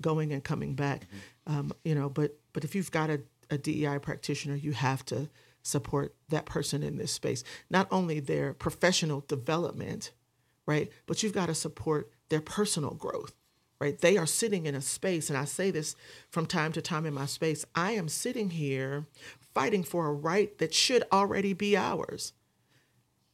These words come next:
Speaker 1: And the flip side of that is on occasion, I am called to stand in for and advocate for a system that has some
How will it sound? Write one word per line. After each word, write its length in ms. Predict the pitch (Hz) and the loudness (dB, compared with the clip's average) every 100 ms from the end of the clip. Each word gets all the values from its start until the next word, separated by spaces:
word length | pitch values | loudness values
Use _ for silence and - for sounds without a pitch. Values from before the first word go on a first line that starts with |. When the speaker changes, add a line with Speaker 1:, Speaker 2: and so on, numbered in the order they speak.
| _ _ _ _ | _ _ _ _
Speaker 1:
And 120 | 190 | 0
the 60 | 170 | 2
flip 240 | - 240 | 2 0
side 240 | 254 208 175 | 2 -2 -2
of 100 | 151 | -2
that 280 | 151 151 - - _ | -2 -2 -6 -12 _
is 160 | 190 185 | 0 2
on 140 | 190 180 | 0 -2
occasion, 500 | 170 226 233 196 170 | -2 0 0 0 -2
I 140 | 110 | 0
am 160 | 196 180 | -2 -2
called 640 | - - 247 202 151 156 - - - _ | -6 -2 0 2 0 -2 -6 -20 -20 _
to 100 | - | -4
stand 600 | 196 - - 233 247 214 - | -2 -2 2 2 2 0 0
in 440 | 208 214 160 170 - - | 0 0 0 -4 -8 -4
for 340 | - 175 165 | 2 4 4
and 200 | - 180 - | 4 2 4
advocate 600 | 208 190 190 - 160 - | 4 4 0 -2 -2 -2
for 440 | 170 160 156 156 - - - | -2 0 -2 -4 -8 -20 -6
a 80 | - | -2
system 760 | - - 277 - 165 156 160 175 - | 0 2 0 0 -2 -2 -4 -6 -2
that 140 | 180 | 0
has 340 | 180 175 170 | 2 2 0
some 420 | - 185 165 160 | -2 0 0 0